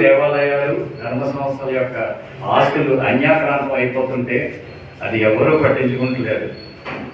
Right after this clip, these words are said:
ఆస్తులు ఎవరికన్నా వాళ్ళు, ఏ ప్రభుత్వం వస్తే ఆ ప్రభుత్వం వాళ్ళు దోచుకుంటూ వాళ్ళ మద్దతుదారులు వాళ్ళు, వాళ్ళు స్వతంత్రంగా అనుభవిస్తున్నారు. అలాంటి వాళ్ళ దగ్గర నుంచి ఆ ఎవరైతే ఆక్రమించారో వాళ్ళ దగ్గర నుంచి ఆ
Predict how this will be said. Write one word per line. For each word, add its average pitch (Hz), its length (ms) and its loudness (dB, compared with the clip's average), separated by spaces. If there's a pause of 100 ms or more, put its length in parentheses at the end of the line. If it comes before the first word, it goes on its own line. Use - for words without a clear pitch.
(200)
ఆస్తులు 147 400 2
ఎవరికన్నా 139 500 2
వాళ్ళు, 127 200 4 (100)
ఏ 120 120 4
ప్రభుత్వం 123 440 2
వస్తే - 260 0
ఆ - 40 4 (100)
ప్రభుత్వం 123 420 -2 (120)
వాళ్ళు 117 260 -2
దోచుకుంటూ 113 500 -4 (460)
వాళ్ళ 113 160 4 (120)
మద్దతుదారులు 127 720 2
వాళ్ళు, 120 240 2 (440)
వాళ్ళు 120 200 2
స్వతంత్రంగా 123 640 0
అనుభవిస్తున్నారు. 98 680 -4 (800)
అలాంటి 190 300 4 (140)
వాళ్ళ - 160 6 (140)
దగ్గర 165 240 4 (120)
నుంచి 147 300 0 (560)
ఆ 117 40 -2 (520)
ఎవరైతే 156 420 4 (180)
ఆక్రమించారో 151 720 0 (560)
వాళ్ళ - 180 4 (140)
దగ్గర 147 300 4
నుంచి 151 260 4 (220)
ఆ 127 40 6